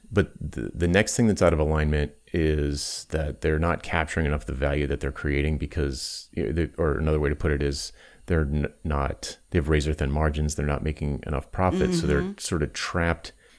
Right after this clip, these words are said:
Speaker 1: in their business. And I might just be pulling this into my territory because, because it's comfortable for me, but it, it does, it's the next, it's the next thing downstream that I see people have problems with when they're, um, they're feeling, like, trapped.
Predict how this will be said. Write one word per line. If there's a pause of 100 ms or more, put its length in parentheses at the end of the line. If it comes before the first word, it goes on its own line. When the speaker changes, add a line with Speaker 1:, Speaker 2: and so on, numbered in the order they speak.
Speaker 1:
in
their
business.
And
I
might
just
be
pulling
this
into
my
territory
because, (400)
because
it's
comfortable
for
me, (400)
but
it,
it
does, (340)
it's
the
next, (360)
it's
the
next
thing
downstream
that
I
see
people
have
problems
with
when
they're, (460)
um,
they're
feeling,
like, (380)
trapped.